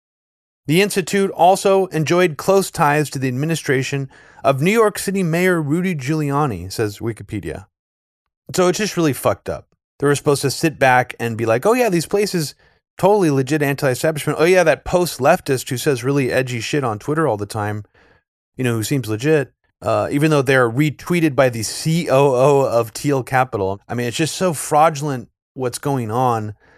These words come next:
but yet all these people feel so righteous. And it's like, don't you see that this is all a fucking scam?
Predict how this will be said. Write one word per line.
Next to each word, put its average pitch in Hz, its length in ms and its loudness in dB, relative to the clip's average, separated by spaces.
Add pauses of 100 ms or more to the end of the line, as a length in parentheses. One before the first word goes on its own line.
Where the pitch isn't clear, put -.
(240)
but 139 120 0
yet 143 200 4
all 147 180 2
these 165 200 0
people 139 280 -6
feel 139 260 -4
so 143 200 -4
righteous. 127 500 -4
And 135 100 -4
it's 127 140 -8
like, 131 300 -6
don't 151 180 -6
you 190 120 -4
see 165 340 -8
that 160 160 -4
this 139 180 -6
is 113 120 -8
all 127 280 -6
a 139 40 -4
fucking 123 400 -10
scam? 113 540 -12